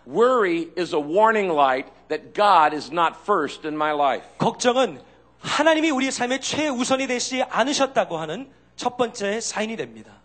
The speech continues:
Speaker 1: So as we begin this week of prayer,
Speaker 2: 우리가 이 특세를 시작하면서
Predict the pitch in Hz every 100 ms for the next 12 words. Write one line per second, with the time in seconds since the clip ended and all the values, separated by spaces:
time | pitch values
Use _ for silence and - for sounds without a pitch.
0 | _ - 190 220 202 240 202 233 190 233
1 | 220 220 220 175 226 - 208 - 190 160
2 | 110 - _ - 208 220 214 233 233 240
3 | _ - - 247 240 254 - - 208 175
4 | 151 123 120 117